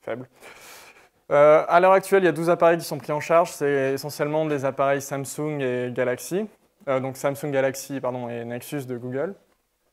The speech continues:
Euh, il manque pas mal de fonctionnalités qui fonctionnent simplement pas avec, euh, du logiciel libre, donc, euh, ce que j'ai mentionné, G P S, euh, trois D, accélération graphique, ce genre de choses.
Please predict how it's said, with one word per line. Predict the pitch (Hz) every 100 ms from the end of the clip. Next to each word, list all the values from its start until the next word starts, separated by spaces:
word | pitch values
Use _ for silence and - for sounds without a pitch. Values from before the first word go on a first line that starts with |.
| _ _ _ - - _ _ _ _ -
Euh, | 123 127 127 139
il | 151
manque | 175
pas | 170 165
mal | 175
de | 170
fonctionnalités | 165 147 156 151 139 165 185
qui | 147
fonctionnent | - 139 151 143
simplement | 135 127 135 131
pas | 127 147
avec, | 151 131 131 131
euh, | 123 123
du | 120
logiciel | 123 123 - 123
libre, | 127 147
donc, | 135 120 120
euh, | 120
ce | 117
que | 135
j'ai | 123
mentionné, | 127 123 131 127 131
G | 123
P | 120 123
S, | 120 123 127 127
euh, | 123 117 113 113
trois | - 120
D, | 127 117 117 120
accélération | 120 - 123 120 -
graphique, | 123 120 - 127 127
ce | 127
genre | 127
de | 123
choses. | - 143 170